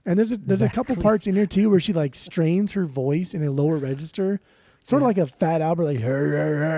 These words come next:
Speaker 1: her," like that type of thing.
Speaker 2: Yeah.
Speaker 1: She, like, does that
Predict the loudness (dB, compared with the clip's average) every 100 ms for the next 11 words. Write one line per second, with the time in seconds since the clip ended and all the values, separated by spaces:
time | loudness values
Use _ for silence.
0 | -4 -6 -4 -2 -2 -4 -4 -4 -2 -4
1 | -2 -2 -2 -4 _ _ -20 -8 -6 -6
2 | -8 _ _ -8 -6 -2 -2 0 2 2
3 | 2 0 0 0 -2